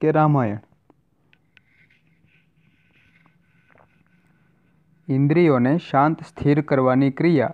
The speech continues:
એટલે યોગ. આ વાક્ય કઠોપનિષદની અંદર સમાવિષ્ટ છે.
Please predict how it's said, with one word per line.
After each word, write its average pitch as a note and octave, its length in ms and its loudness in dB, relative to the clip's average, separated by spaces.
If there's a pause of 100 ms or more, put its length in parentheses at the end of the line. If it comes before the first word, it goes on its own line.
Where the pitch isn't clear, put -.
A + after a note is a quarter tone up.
એટલે D3+ 260 0
યોગ. C3+ 280 2 (200)
આ D3 160 4
વાક્ય C#3 460 0 (120)
કઠોપનિષદની C3+ 840 -2
અંદર B2+ 320 0
સમાવિષ્ટ C3 680 -2
છે. - 200 -14